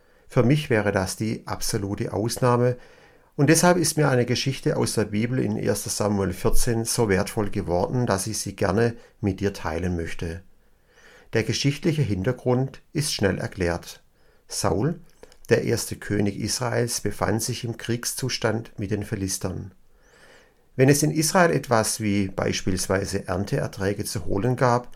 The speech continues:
kamen die Feinde aus dem Nachbarland und wollten es Israel wegnehmen. Das zu verteidigen war Sauls Plan.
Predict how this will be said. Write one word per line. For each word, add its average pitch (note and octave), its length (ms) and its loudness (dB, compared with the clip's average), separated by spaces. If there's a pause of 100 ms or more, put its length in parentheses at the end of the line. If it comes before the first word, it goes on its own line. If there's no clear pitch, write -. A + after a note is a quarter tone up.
(320)
kamen A2 400 0
die A#2+ 80 -2
Feinde G2+ 460 0
aus - 160 0
dem F#2+ 120 -2
Nachbarland A#2 640 2
und G#2 220 -6
wollten A2+ 280 -2
es B2 240 -2
Israel G#2+ 640 -2
wegnehmen. F#2+ 800 -2 (800)
Das D3 400 -2
zu - 140 -6
verteidigen G#2+ 880 -2 (280)
war G2+ 200 6
Sauls G2 420 0
Plan. E2+ 480 -6